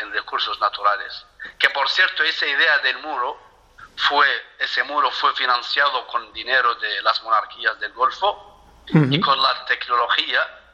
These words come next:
Speaker 1: y la asistencia técnica de, de Israel.
Speaker 2: Interesante, ¿no?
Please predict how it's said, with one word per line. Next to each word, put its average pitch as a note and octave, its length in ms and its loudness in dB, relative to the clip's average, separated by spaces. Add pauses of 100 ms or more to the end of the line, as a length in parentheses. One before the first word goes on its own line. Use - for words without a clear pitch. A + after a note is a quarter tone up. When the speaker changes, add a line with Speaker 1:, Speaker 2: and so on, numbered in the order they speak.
(420)
Speaker 1:
y A#2+ 60 0
la A#2+ 80 4
asistencia C#3+ 560 -2
técnica C3+ 460 -2
de, G#2+ 540 -6
de G#2+ 100 -4
Israel. G#2 440 2 (800)
Speaker 2:
Interesante, C#3 800 2
¿no? C#3 320 -8